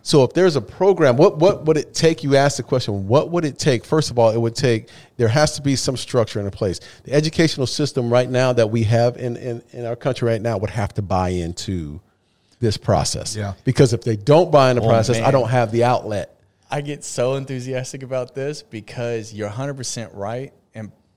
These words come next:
Speaker 3: and part of that Black Lives Matter thing that I go back to, and I think I hear it from Joe Rogan, and a lot of people hint at this, right? They wa-,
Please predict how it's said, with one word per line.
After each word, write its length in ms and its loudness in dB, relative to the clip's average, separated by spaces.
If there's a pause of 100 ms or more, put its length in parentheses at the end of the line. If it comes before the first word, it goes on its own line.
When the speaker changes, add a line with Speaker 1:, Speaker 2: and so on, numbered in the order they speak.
(520)
Speaker 3:
and 160 -12
part 240 0
of 60 -2
that 180 0
Black 300 0
Lives 300 -4
Matter 320 -2
thing 260 -4
that 100 -4
I 80 -4
go 160 -4
back 340 -4
to, 320 -2 (720)
and 140 -6
I 120 -8
think 240 -4
I 80 -2
hear 160 2
it 20 -4
from 180 -2
Joe 220 2
Rogan, 320 2
and 100 -4
a 40 -4
lot 180 0
of 40 -4
people 240 -6
hint 280 -2
at 140 -6
this, 300 -8
right? 280 -4
They 120 -2
wa-, 140 -6